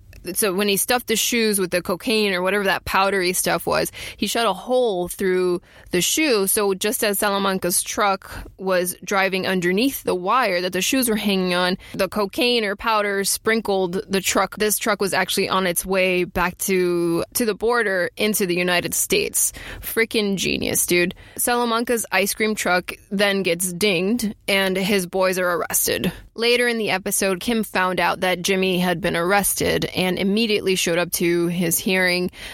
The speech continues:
Uh, this is a really low point for Jimmy, and I like that Kim, as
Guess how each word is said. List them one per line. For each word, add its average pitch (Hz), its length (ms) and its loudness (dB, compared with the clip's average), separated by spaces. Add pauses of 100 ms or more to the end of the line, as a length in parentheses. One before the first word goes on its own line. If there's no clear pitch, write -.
(120)
Uh, 214 100 2
this 277 160 0
is - 80 -4
a 269 80 0
really 214 240 2
low 190 260 0
point 190 420 -2
for 190 180 0
Jimmy, 175 480 2
and 175 440 0
I 185 280 0
like 190 380 0
that 165 420 0
Kim, 196 440 0 (120)
as 185 340 0